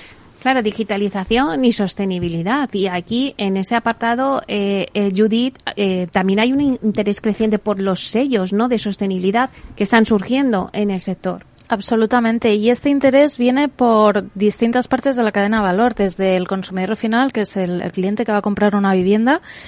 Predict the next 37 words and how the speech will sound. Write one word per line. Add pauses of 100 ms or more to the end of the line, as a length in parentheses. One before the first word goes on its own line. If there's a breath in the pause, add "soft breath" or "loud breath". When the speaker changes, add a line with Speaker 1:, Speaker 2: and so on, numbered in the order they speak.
(220 loud breath)
Speaker 2:
que
yo
creo
que
ya
todos
con
los
eventos
de
los
últimos
años
y
sobre
todo
en
los
últimos
meses
ya
estamos
muy
concienciados (340 loud breath)
de
que
necesitamos
viviendas
que
consuman
poco,
que
no
utilicen
Speaker 1:
Mm.
Speaker 2:
combustibles
fósiles.